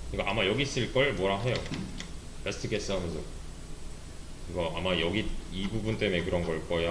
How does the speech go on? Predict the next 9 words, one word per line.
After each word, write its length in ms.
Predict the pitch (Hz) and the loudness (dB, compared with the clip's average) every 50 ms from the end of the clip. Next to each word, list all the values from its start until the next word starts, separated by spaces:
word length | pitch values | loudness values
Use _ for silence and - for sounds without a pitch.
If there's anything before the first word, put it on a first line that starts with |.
| 85 85 82 | 2 2 2
라면서. 420 | 82 80 80 82 80 78 78 76 73 78 - - - - - - - - - - - - - - - - - - - - - - - - - - - - - - - - - - - - - - 92 | 0 0 0 -2 -2 -2 -4 -4 -4 -6 -8 -8 -10 -10 -8 -6 -6 -6 -6 -8 -8 -8 -8 -8 -8 -10 -10 -10 -10 -10 -10 -8 -8 -8 -8 -8 -8 -10 -10 -10 -10 -10 -10 -8 -8 -8 -8 0 4
그러면 300 | 90 87 87 87 87 82 80 82 - - - - - - - - - - - - - - - - - - - - - - - - - - - - - - - - - - - - - - - - | 4 4 4 2 0 0 0 0 0 -2 -2 -4 -6 -6 -6 -6 -8 -8 -8 -8 -8 -8 -6 -6 -6 -6 -6 -6 -6 -6 -6 -6 -6 -6 -6 -6 -6 -6 -6 -6 -6 -8 -8 -10 -10 -10 -8 -4
게라티플스가 1500 | 90 113 120 - - - - - - - 98 87 - - - - - - 85 82 80 80 78 78 78 - 95 104 113 117 - - - - - - - - - - - - - - - - - - - - - - - - - - - - - - - - - - - - - - - - - - 90 | -2 -2 -2 -2 -4 -4 -6 -6 -6 -6 -6 -4 -4 -4 -4 -4 -4 -4 -4 -2 -2 -2 -4 -4 -2 -2 -2 -2 -2 -2 -4 -6 -8 -8 -8 -6 -6 -6 -6 -6 -6 -6 -6 -6 -6 -6 -8 -8 -8 -8 -8 -8 -8 -8 -8 -10 -10 -8 -8 -8 -8 -8 -8 -8 -8 -8 -8 -10 -10 -10 -10 -8 -8
문제가 280 | 87 87 90 92 90 87 | -6 -6 -4 -4 -2 -2
있나? 240 | 82 80 - 101 113 - - - - - - - - - - - - - - - - - - - - - - - - - - - - - - - - - - - - - - - - - | -2 -2 -2 -2 -2 -4 -6 -6 -8 -8 -10 -10 -10 -10 -10 -10 -10 -8 -8 -8 -8 -8 -8 -6 -6 -6 -8 -6 -6 -6 -6 -6 -6 -8 -8 -8 -8 -8 -8 -8 -8 -8 -8 -8 -8 -6
다시 220 | 87 85 95 - - | -6 -6 -6 -4 -4
켜봅시다. 440 | - 104 90 90 90 - - - 78 | -4 -4 -4 -4 -6 -6 -6 -4 -4
이거 140 | 73 76 80 | -4 -4 -4
꺼졌네. 420 | - - 104 127 156 139 120 117 | -4 -4 -4 -2 -2 -2 -2 -2